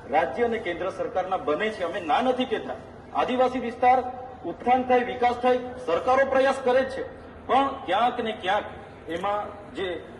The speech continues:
છેવાડાના માનવી સુધી પહોંચવું જોઈએ તે પહોંચતું નથી માનનીય અધ્યક્ષશ્રી. એન જી ઓ હોય, કોન્ટ્રાક્ટરો હોય, બિનજરૂરી યોજનાઓ ત્યાં મૂકી દેતા હોય છે અને બિનજરૂરી યોજના આજે આટલા આઝા-, આઝાદીના આટલા વર્ષોમાં જો એ ગ્રાન્ટનો સદુપયોગ થયો હોય તો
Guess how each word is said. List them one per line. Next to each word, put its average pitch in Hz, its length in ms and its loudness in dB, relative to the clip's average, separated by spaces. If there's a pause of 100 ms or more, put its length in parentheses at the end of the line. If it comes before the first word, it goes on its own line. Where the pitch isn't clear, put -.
(200)
છેવાડાના 254 440 4
માનવી 233 280 2
સુધી 202 220 -6
પહોંચવું 185 340 -8
જોઈએ 185 120 -6
તે 190 100 -10
પહોંચતું 170 380 -8
નથી 208 180 -8
માનનીય 196 260 -6
અધ્યક્ષશ્રી. 190 340 -8
એન 160 240 -6
જી 170 180 -10
ઓ 196 120 -2
હોય, 196 180 -4 (100)
કોન્ટ્રાક્ટરો 180 540 -4
હોય, 196 140 -6 (680)
બિનજરૂરી 226 640 2
યોજનાઓ 185 380 -6
ત્યાં 190 180 -6
મૂકી 160 200 -8
દેતા 190 240 -6
હોય 190 180 -4
છે 208 120 -8
અને 202 200 -6
બિનજરૂરી 196 600 -8
યોજના 196 280 -8 (400)
આજે - 360 -2 (360)
આટલા - 300 2
આઝા-, 214 360 0
આઝાદીના 208 460 2
આટલા 208 220 0
વર્ષોમાં 202 640 -4
જો 208 200 -4 (140)
એ 233 220 0
ગ્રાન્ટનો 208 680 -4
સદુપયોગ 190 500 -6
થયો 165 180 0
હોય 180 80 -4
તો 170 140 -10